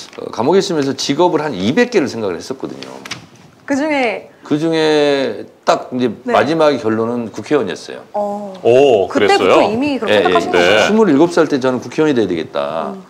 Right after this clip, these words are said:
Speaker 1: 그런 생각을 했고, 어, 그러면 국회의원이 되려면 그 생활을 뭘로 하지?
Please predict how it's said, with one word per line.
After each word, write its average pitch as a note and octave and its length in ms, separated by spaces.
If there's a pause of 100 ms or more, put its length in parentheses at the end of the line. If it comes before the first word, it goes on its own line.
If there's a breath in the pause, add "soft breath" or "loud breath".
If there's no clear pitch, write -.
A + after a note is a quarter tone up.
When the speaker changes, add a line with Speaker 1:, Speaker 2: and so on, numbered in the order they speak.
(520 loud breath)
Speaker 1:
그런 B2+ 140
생각을 C#3+ 240
했고, E3 640 (540 loud breath)
어, - 100
그러면 E3+ 400
국회의원이 D#3 600
되려면 C3 540
그 A2+ 480
생활을 G#3 360
뭘로 A#2 300
하지? D3+ 480